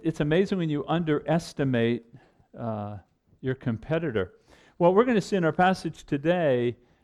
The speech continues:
uh, Jesus in a debate with the religious leaders. In fact, this debate is really gonna take all of the day,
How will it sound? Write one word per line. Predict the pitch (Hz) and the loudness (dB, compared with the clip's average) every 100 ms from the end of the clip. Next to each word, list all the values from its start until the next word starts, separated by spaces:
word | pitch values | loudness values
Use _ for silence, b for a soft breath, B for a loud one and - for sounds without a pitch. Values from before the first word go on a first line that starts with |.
| b | b
uh, | 139 127 120 - _ - 131 | -4 -2 -2 -6 _ -20 -8
Jesus | 120 202 220 156 127 123 - - | 0 2 2 0 0 -2 -8 -4
in | 185 | 0
a | 190 | 0
debate | 147 135 107 135 147 123 - - - - _ _ _ _ _ | 2 0 0 0 0 -2 -8 -20 -20 -20 _ _ _ _ _
with | 117 135 135 - | 0 0 0 -8
the | 131 | -6
religious | 123 127 127 127 120 | -2 0 0 -2 -4
leaders. | 147 139 110 101 | 0 0 0 -4
In | 135 | -6
fact, | - 196 202 - | 0 0 0 0
this | 214 | 0
debate | - 160 135 185 214 | 2 0 4 4 6
is | 151 - | 2 2
really | 202 202 | 0 0
gonna | 151 135 | 0 -4
take | - 185 185 - - _ | -2 -4 -4 -10 -20 _
all | 135 170 190 190 | 2 4 2 2
of | 156 156 127 | 0 -2 -2
the | 131 | -4
day, | 117 110 151 160 117 98 95 | -2 0 0 0 -2 -4 -6